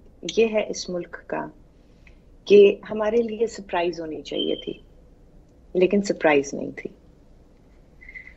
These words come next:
और इस हद तक नहीं थी कि कल रात, यानी बिल आज उसके ऊपर वोटिंग हुई है, कल रात confirmation मिल गई थी कि establishment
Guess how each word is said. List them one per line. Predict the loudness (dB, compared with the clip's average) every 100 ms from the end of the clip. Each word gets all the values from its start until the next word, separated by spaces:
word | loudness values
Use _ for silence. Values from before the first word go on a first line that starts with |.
| -4 6
और | 6
इस | 6 2 -2 -6 -8
हद | -8 -6
तक | -6 -6
नहीं | -8 -10 -12
थी | -10 -12 -12 -20 -20 -20 -20 -8 2
कि | 2
कल | 4 4 4
रात, | 0 -4 -6 -16 -20 -20 -20 -20 -20 -14 -8
यानी | -8 -8
बिल | -4 -2 -2 -4
आज | -2 0 0 -4 -12 -18 -16 -12
उसके | -4 -2
ऊपर | 0 2
वोटिंग | 2 0 0
हुई | 0 0
है, | -4 -8 -20 -20 -20 -20 -4 4
कल | 6 6
रात | 2 0 -2 -6
confirmation | -12 -12 -10 -10 -8 -8 -4 -4 -4
मिल | 0 6 8
गई | 8 6
थी | 2 -6 -8 -10 -20 -20 -20 -20 -20 -20 -20 -20 0
कि | 4 4 4 -2 -8
establishment | -8 0 2 2 -2 -4 -8 -10